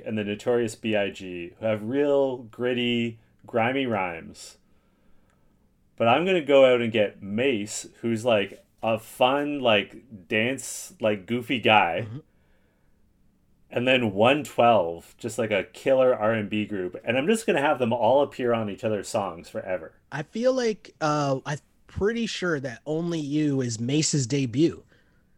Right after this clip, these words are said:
Speaker 2: on Bad Boy. I'm
Speaker 1: Mm-hmm.
Speaker 2: pretty sure.
Speaker 1: It
Speaker 2: Um,
Speaker 1: is.
Speaker 2: so, yeah, I mean, for that alone, that's a great track. And that Biggie verse is just amazing.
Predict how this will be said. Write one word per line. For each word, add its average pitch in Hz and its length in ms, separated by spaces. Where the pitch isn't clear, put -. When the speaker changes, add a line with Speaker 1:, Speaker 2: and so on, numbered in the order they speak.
Speaker 2:
on 139 220
Bad 135 280
Boy. 107 220
I'm - 60
Speaker 1:
Mm-hmm. 170 160
Speaker 2:
pretty 151 200
sure. - 360
Speaker 1:
It 139 120
Speaker 2:
Um, - 0
Speaker 1:
is. - 320
Speaker 2:
so, 165 220
yeah, 214 360
I 120 60
mean, 107 340
for 156 100
that 214 180
alone, 131 340
that's 113 180
a 117 40
great 104 260
track. - 340
And 110 160
that 165 200
Biggie 190 300
verse 139 320
is 143 80
just 160 400
amazing. 175 400